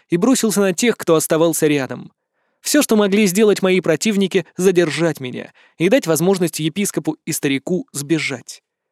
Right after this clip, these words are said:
Конечно, я мог бы, постоянно отбиваясь, броситься в погоню,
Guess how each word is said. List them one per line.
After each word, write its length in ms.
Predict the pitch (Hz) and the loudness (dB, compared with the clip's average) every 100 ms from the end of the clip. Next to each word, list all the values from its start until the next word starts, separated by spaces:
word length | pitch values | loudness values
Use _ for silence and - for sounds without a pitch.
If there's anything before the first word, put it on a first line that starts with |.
| _ _ _ | _ _ _
Конечно, 380 | - 226 294 196 | 0 2 2 4
я 180 | 185 226 | 4 4
мог 220 | 262 226 | 2 2
бы, 100 | 196 | 0
постоянно 600 | 196 - 202 220 196 180 | 0 0 2 2 2 0
отбиваясь, 500 | 165 165 190 196 151 | 2 2 4 2 0
броситься 480 | 139 180 170 156 147 | 2 0 0 -8 -12
в 80 | - | -4
погоню, 540 | 139 131 208 208 185 | -4 2 2 4 0